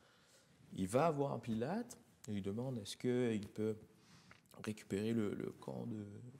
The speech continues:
de Jésus pour le ramener, euh, vers les disciples. Et, euh, à ce moment-là, pré-, à ce moment précis, euh,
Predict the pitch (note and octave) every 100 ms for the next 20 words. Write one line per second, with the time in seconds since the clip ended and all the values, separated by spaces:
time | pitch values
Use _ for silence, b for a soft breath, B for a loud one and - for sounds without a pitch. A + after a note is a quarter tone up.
0 | - G#2 G#2 G2 A2 B2+ - G2+ G#2 F#2+
1 | G2+ A2 A2+ G2+ B B B B B B
2 | B A#2 A2 G#2 F#2+ - A#3 - B B
3 | B B B - G#2 G2 F2+ F2 F2+ B2+
4 | A#2+ A2 G#2 A#2+ A#2 - - - - G#2+
5 | A#2+ A#2+ A#2+ G#2 - C#3 F3+ - B B
6 | B - - G#2